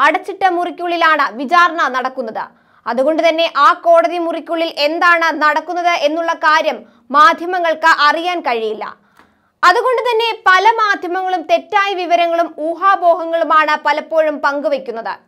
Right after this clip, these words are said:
എന്നാൽ ഗ്യാങ് ഓർഡർ അടക്കം എടുത്തിട്ടാണ് ദിലീപ് വിചാരണ നേരിടുന്നത്. കോടതി മുറിക്കുള്ളിൽ നടക്കുന്ന കേസിന്റെ പല വശങ്ങളും പരിഗണിച്ച് കോടതിക്ക് അകത്തു നിന്നും ഒരു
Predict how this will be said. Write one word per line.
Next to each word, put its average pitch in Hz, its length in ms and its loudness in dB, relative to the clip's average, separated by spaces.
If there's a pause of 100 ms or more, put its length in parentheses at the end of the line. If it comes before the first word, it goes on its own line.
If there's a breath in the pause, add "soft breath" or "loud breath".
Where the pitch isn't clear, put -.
(160)
എന്നാൽ 427 200 -2 (160)
ഗ്യാങ് 381 400 2
ഓർഡർ 440 300 0
അടക്കം 392 300 -2 (180)
എടുത്തിട്ടാണ് 349 560 0 (140)
ദിലീപ് 320 340 -2 (140)
വിചാരണ 320 420 2 (160)
നേരിടുന്നത്. 254 540 -4 (640)
കോടതി 453 440 8
മുറിക്കുള്ളിൽ 440 560 -2
നടക്കുന്ന 381 380 -2 (160)
കേസിന്റെ 349 460 0 (120)
പല 320 160 2 (120)
വശങ്ങളും 339 560 -4
പരിഗണിച്ച് 330 580 -2 (160)
കോടതിക്ക് 320 520 2 (140)
അകത്തു 339 340 -4
നിന്നും 330 220 -4 (100)
ഒരു 311 160 0